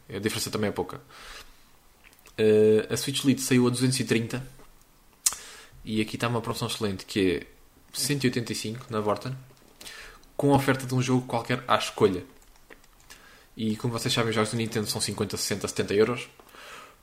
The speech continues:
Portanto, potencialmente há aqui muito valor para quem quiser comprar a consola agora. Obviamente que a consola é compatível com todos os jogos da Switch e é compatível com,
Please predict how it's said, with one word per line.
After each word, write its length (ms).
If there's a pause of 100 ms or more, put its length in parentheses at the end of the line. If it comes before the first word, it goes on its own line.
(100)
Portanto, 1160 (140)
potencialmente 760
há 60
aqui 200
muito 240
valor 260
para 120
quem 120
quiser 200
comprar 220
a 60
consola 280
agora. 240 (1900)
Obviamente 520
que 140
a 20
consola 580 (600)
é 140
compatível 480
com 140
todos 200
os 60
jogos 160
da 60
Switch 380 (460)
e 400
é 60
compatível 460
com, 400